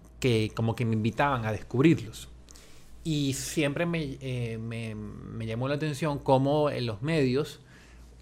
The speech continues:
en la revista, en los periódicos, en la radio, se hablaba de un grupo llamado los Beatles. No, que los Beatles, un aniversario más de la muerte de John Lennon, eh, un aniversario del,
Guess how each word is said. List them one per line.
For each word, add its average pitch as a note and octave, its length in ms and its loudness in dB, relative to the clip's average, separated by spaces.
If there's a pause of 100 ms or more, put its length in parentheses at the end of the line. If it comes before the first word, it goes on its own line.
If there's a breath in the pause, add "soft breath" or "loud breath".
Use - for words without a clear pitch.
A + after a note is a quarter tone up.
en A2 100 -8
la G2+ 80 -6
revista, A#2 460 0
en A2 60 -4
los - 100 -8
periódicos, A#2+ 680 0
en G#2 80 -4
la G2 80 -4
radio, C3+ 460 0
se B2+ 160 -6
hablaba A2 360 0
de C3+ 60 -2
un B2+ 80 -2
grupo C3 300 -4
llamado G#2 340 -6
los G#2+ 260 -10
Beatles. - 540 -8 (1160 soft breath)
No, E3 160 -4
que C3 100 -6
los A#2 220 -4
Beatles, C3 320 -2
un B2+ 100 -4
aniversario C3 640 -2
más C3+ 260 -2
de C3 80 -4
la A2 120 -4
muerte A#2+ 400 -4
de A#2+ 140 -2
John G#2+ 200 -6
Lennon, A2 320 -4 (480 soft breath)
eh, A2 100 -4
un A2+ 120 -2
aniversario C3 600 -6
del, G#2+ 380 -6